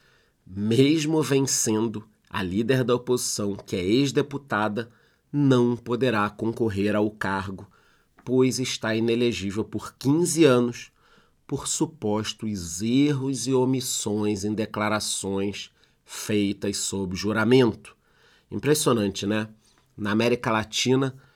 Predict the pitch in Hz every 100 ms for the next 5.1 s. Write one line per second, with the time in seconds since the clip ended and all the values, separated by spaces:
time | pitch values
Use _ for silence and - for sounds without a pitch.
0 | _ - - - 151 160 147 135 113 107
1 | 110 - 95 104 - - 131 151 151 -
2 | - 127 143 127 120 123 107 113 120 -
3 | 110 107 117 117 113 117 113 90 85 80
4 | 87 160 113 131 139 - 107 101 90 85
5 | 82